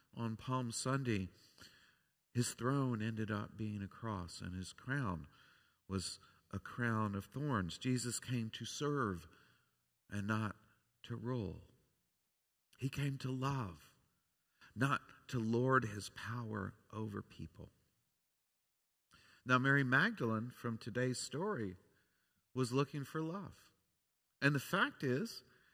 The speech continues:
she was looking for love in all the right places. She was looking for love in Jesus, in the words of Jesus. When, when she does finally recognize him, she says, "Rabboni," which means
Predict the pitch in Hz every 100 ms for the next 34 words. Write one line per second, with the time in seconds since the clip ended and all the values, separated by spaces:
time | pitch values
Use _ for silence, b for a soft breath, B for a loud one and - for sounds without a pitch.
0 | b b - 247 277 139 123 160 170 151
1 | - 180 175 190 202 196 b b b b
2 | 170 185 208 208 208 190 214 240 - -
3 | - _ - 104 87 - - - - _
4 | _ _ _ _ _ _ - 151 147 131
5 | 147 175 170 165 - 160 147 147 151 151
6 | 135 - b b b b b - 139 127
7 | - 151 120 - - - - - _ _
8 | _ _ - 120 131 120 143 156 143 123
9 | 113 95 - 98 85 - 80 - - B
10 | - 113 104 123 120 - 107 127 135 -
11 | 135 120 101 117 139 120 110 107 101 101
12 | - 120 - 113 - B B 117 120 131
13 | 143 143 110 90 - 123 117